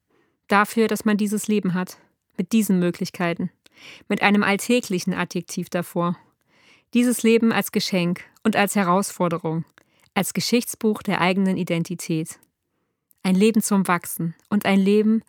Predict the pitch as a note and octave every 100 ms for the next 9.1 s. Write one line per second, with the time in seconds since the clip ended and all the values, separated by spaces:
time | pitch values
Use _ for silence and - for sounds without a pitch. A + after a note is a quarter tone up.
0 | _ _ - G#3 G#3+ - A3 A#3+ A3+ G#3+
1 | A3 A#3+ A#3 G3 - F3 G3 F3+ G3+ -
2 | G#3+ F3 A#3 A#3 - F3 E3+ F3 - G#3+
3 | - - _ - F#3 G3 A3 A#3 A3 -
4 | G#3+ G#3+ G#3+ - - - - _ _ -
5 | G3 F#3 - A3 A#3+ - G3+ F#3+ - F#3
6 | - G3+ - F3 E3+ G3 - G3 F#3+ F#3+
7 | G3 F#3+ _ _ - F3 F#3 - F3+ -
8 | D#3 D#3 D#3+ E3 - D#3+ D#3 - F3 -
9 | -